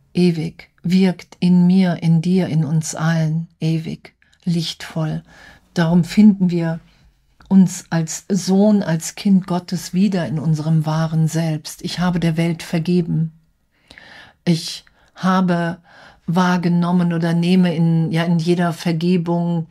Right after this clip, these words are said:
worum es ja geht, ist ja die Berichtigung im Geist, der heilige Augenblick. Für einen Augenblick nehme ich wahr, ich bin nach wie vor tief in meinem Geist, wie Gott mich schuf. Die Hölle,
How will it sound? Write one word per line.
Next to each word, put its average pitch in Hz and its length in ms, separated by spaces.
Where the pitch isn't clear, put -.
worum 180 240
es 165 120
ja 170 100
geht, 180 300
ist 156 160
ja 175 100
die 160 140
Berichtigung 160 680
im 156 200
Geist, 151 440
der 156 120
heilige 160 400
Augenblick. 151 560
Für - 200
einen 185 260
Augenblick 180 500
nehme 180 300
ich 165 160
wahr, 160 300
ich - 120
bin 165 180
nach 165 340
wie 180 80
vor 165 400
tief 208 360
in 170 140
meinem 165 300
Geist, 160 420
wie 180 40
Gott 165 300
mich 175 180
schuf. - 460
Die 180 200
Hölle, 180 460